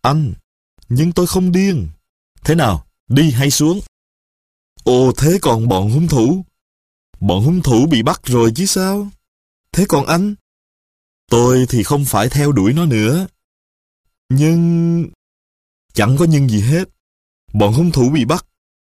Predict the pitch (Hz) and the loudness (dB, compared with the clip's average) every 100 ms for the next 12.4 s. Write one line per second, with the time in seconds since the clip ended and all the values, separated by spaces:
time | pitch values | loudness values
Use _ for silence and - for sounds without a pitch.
0 | _ - 92 113 143 127 107 104 104 165 | _ -10 -4 0 2 0 2 0 0 0
1 | 139 - 123 151 - 147 208 156 127 87 | 0 0 -2 -4 -4 -2 0 0 0 -2
2 | 65 _ _ _ _ _ _ 98 123 123 | -6 _ _ _ _ _ _ -2 0 2
3 | 110 95 147 165 135 117 143 165 - _ | 0 0 0 0 0 0 0 -2 -8 _
4 | _ _ _ 120 160 151 196 151 120 113 | _ _ _ -2 0 0 0 0 0 0
5 | 143 180 220 _ - - 165 135 127 - | 0 0 -2 _ -10 -2 0 0 -2 -2
6 | 123 120 139 123 117 127 - 147 185 202 | -2 0 0 0 0 -2 -2 -2 0 0
7 | 240 - _ - 123 113 104 131 220 - | -2 -6 _ -4 0 2 2 2 -2 -6
8 | _ _ _ 151 135 123 135 110 147 220 | _ _ _ 2 2 0 -2 0 0 -2
9 | - _ _ _ _ - 165 156 98 139 | -4 _ _ _ _ -4 -2 0 -2 -2
10 | 135 123 98 151 156 156 175 175 202 - | 0 0 -2 -2 0 -2 -2 -4 -6 -10
11 | _ _ _ _ _ _ _ _ - 127 | _ _ _ _ _ _ _ _ -8 -4
12 | 147 143 117 101 | 0 0 0 -2